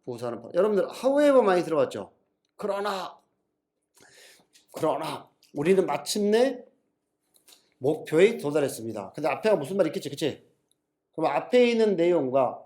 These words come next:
자, 우리가 올 한 해 동안 판매도 저조하고 저희 회사는 아주 실적이 좋지 않았습니다.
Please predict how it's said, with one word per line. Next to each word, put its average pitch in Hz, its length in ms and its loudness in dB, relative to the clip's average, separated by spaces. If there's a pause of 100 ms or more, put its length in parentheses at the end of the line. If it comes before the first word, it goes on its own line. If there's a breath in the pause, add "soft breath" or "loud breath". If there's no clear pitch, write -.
(160)
자, 65 260 -8 (560 soft breath)
우리가 202 640 -2 (100)
올 165 240 2
한 151 160 -4
해 156 140 -6
동안 135 420 -4
판매도 196 640 -2
저조하고 147 880 -2 (300 loud breath)
저희 120 260 -6
회사는 127 460 -4
아주 117 400 -8
실적이 190 600 -8
좋지 - 440 -10
않았습니다. 113 960 -6